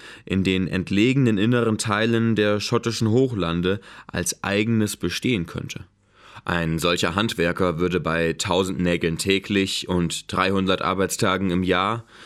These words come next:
jährlich dreimal hunderttausend Nägel machen.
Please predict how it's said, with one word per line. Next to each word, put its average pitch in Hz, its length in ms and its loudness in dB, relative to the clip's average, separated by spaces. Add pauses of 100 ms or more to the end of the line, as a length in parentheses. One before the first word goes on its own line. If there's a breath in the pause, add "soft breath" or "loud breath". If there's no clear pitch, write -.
(180 loud breath)
jährlich 147 680 0
dreimal 131 680 0
hunderttausend 120 960 2
Nägel 95 320 2
machen. 69 380 -4